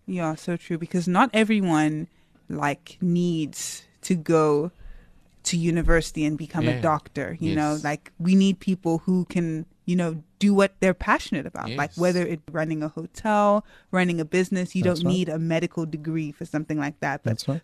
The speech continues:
Speaker 1: core skills, like you said, the driver's license and various other things are just
Speaker 2: Yeah.
Speaker 1: things I feel like everyone should have,
Speaker 2: Mm.
Speaker 1: especially in this day and age. Like, I mean, public transport is good, but, like,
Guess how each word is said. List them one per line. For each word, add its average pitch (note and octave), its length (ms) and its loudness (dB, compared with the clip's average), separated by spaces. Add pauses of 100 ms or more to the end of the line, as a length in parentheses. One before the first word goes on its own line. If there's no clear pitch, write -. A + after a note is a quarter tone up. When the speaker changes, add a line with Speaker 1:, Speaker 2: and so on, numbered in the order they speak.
(100)
Speaker 1:
core A3 260 6
skills, F3 400 -2
like E3 160 -6
you E3 80 -6
said, D#3 360 -4
the D3+ 60 -10
driver's D#3 520 -4
license D3+ 560 -6
and D3+ 140 -2
various E3 420 0
other D#3+ 200 0
things D#3+ 420 -2
are D#3+ 200 -2
just D#3 240 -4
Speaker 2:
Yeah. - 60 0
Speaker 1:
things F3 200 4
I D#3 100 0
feel F3 160 -2
like D#3 160 -4 (360)
everyone F#3+ 560 4
should E3+ 380 -4
have, C3 500 -2 (140)
Speaker 2:
Mm. G#2+ 160 -14
Speaker 1:
especially F3 500 -2
in E3 100 -4
this D#3+ 140 -8
day D#3+ 200 0
and D#3 120 0
age. D3+ 220 -4
Like, D3+ 100 -4
I D3+ 60 -4
mean, D#3+ 180 -2 (240)
public E3+ 380 2
transport D#3+ 560 -2
is - 340 -4 (140)
good, D#3 260 0
but, - 180 -6
like, - 300 -8